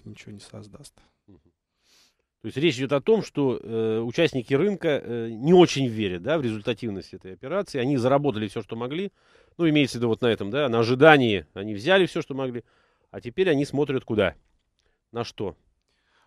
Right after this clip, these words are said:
Speaker 1: Ну, то, знаете, это вопрос очень спорный. Кто взял, кто не взял,
Speaker 2: Мгм.
Speaker 1: судя по таким достаточно косвенным данным, брали-то как раз в пятницу,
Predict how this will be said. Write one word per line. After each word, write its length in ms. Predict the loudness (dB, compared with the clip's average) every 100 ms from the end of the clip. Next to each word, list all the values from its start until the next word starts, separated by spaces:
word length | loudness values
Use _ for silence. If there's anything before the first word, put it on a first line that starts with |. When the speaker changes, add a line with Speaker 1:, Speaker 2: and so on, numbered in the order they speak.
| _
Speaker 1:
Ну, 260 | -4 -2 -2
то, 160 | -2
знаете, 400 | 2 4 4 2
это 160 | 2 2
вопрос 380 | 2 2 0 -2
очень 220 | -4 -4
спорный. 460 | -2 0 2 0
Кто 160 | -2 -4
взял, 300 | -2 0 -2
кто 160 | -2 -6
не 140 | -4
взял, 320 | -2 0 2
Speaker 2:
Мгм. 80 | 2
Speaker 1:
судя 320 | -2 -4 -4
по 1160 | -6 -6 -4 -4 -2 -2 -2 -2 -2 -4 -4 -6
таким 340 | -6 -8 -6 -6
достаточно 540 | -6 -6 -8 -8 -12
косвенным 560 | -6 -6 -6 -6 -4 -4
данным, 360 | -2 -2 -4 -2
брали-то 380 | 0 -2 -2 -6
как 200 | -8 -6
раз 180 | -8 -8
в 40 |
пятницу, 600 | -6 -6 -6 -14 -16 -20